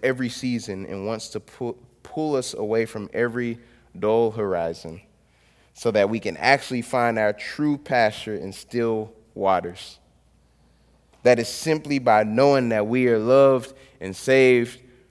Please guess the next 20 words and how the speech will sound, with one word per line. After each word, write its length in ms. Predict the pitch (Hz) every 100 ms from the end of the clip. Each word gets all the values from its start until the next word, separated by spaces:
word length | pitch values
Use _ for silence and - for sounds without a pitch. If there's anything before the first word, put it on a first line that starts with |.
| _
by 200 | - 120
the 160 | 104 101
Good 400 | 117 120 151 123
Shepherd. 640 | 120 - 131 90 - 73 - - _ -
I've 120 | 104
said 240 | - 139 117
that 160 | 113
so 240 | - 156 139
many 260 | 131 127
times 460 | 117 147 131 120 113
already, 460 | 113 113 117 117
but 140 | 107 113
I 100 | 110
need 360 | 117 151 147
it 140 | 123 -
to 80 | 101
stick. 500 | - - - 117 -
He 220 | - 165
is 160 | 139
a 80 | 95